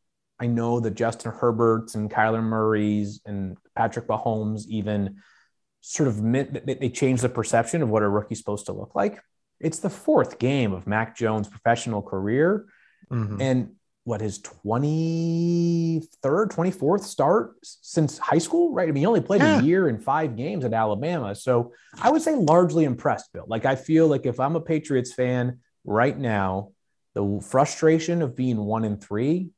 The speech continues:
Speaker 1: is probably not totally offset, but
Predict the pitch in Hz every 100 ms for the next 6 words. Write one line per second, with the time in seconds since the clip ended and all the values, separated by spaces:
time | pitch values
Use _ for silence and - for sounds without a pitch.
0 | _ _ _ _ _ _ - - - 311
1 | 240 202 - _ _ _ _ _ _ -
2 | - 127 131 131 117 117 123 - 110 143
3 | - - _ _ _ - - 123 113